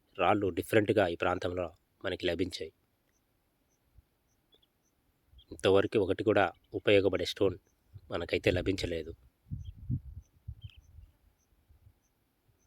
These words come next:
నా మాట నమ్మి వీడియో చూసే ప్రతి ఒక్కరికి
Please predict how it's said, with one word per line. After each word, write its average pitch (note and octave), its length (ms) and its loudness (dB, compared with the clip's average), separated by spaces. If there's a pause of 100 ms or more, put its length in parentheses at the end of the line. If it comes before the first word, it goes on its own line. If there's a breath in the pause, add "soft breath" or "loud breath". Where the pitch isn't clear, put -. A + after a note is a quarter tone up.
(1500)
నా F#2 60 -4 (100)
మాట G2+ 160 2 (160)
నమ్మి G2+ 360 -4 (1600)
వీడియో G2+ 280 4
చూసే F#2+ 280 0
ప్రతి F#2 240 0
ఒక్కరికి F#2+ 380 -2